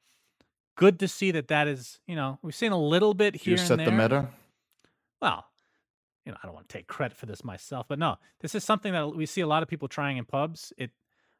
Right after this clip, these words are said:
Speaker 1: a lot of people are asking if they think it's a meme. I, I don't think it's a meme at all. Like, you
Speaker 2: No.
Speaker 1: have the Shard itself, I just think you have to buy if, unless you're, like, trying to get a B K B or something. I think at some point in the game you wanna get the Shard,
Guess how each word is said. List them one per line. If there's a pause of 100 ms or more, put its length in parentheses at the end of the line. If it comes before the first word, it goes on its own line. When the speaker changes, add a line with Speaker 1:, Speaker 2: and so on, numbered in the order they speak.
(520)
Speaker 1:
a
lot
of
people
are
asking
if
they
think
it's
a
meme.
I,
I
don't
think
it's
a
meme
at
all. (540)
Like,
you
Speaker 2:
No.
Speaker 1:
have (340)
the
Shard
itself,
I
just
think
you
have
to
buy
if, (600)
unless
you're,
like,
trying
to
get
a
B
K
B
or
something.
I
think
at
some
point
in
the
game
you
wanna
get
the
Shard,